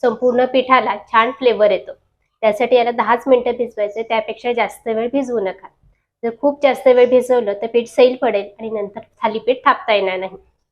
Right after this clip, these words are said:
त्यामुळे फक्त दहा मिनिटं याला भिजवून घेऊयात. आता उन्हाळा सुरू आहे, त्यामुळे इथे मी नाचणीचं पीठ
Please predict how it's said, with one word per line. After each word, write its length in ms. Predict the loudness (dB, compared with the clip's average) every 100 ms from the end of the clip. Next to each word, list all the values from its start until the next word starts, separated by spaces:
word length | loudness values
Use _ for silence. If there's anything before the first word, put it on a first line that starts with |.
| _ _ _ _ _ -6
त्यामुळे 160 | -4 0
फक्त 260 | 0 2 2
दहा 280 | 2 2 2
मिनिटं 280 | 0 2
याला 240 | 4 4 2
भिजवून 400 | 0 -4 -6 -6
घेऊयात. 360 | -8 -12 -16 -4 -2
आता 280 | 2 4
उन्हाळा 440 | 6 6 4 2 2
सुरू 280 | 2 4 4
आहे, 300 | 4 2 -4
त्यामुळे 500 | 0 0 2 0 -2 -10 -16 -6
इथे 260 | 0 2
मी 120 | 2 2
नाचणीचं 580 | 0 0 0 0 0
पीठ 220 | 0 0